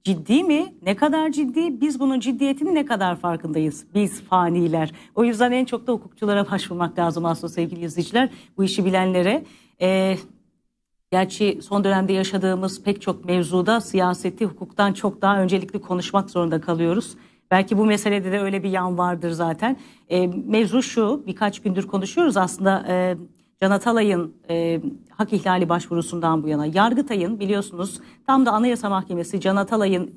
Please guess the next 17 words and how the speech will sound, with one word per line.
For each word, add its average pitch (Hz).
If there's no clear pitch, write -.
e, 175
hak 214
ihlali 180
başvurusunu 190
görüşmesine 196
günler 208
kala 175
gezi 277
davasına 180
ilişkin, 254
e, 185
o 277
dosyaları 226
onamıştı, 233
verilen 196
cezaları 202
onamıştı. 214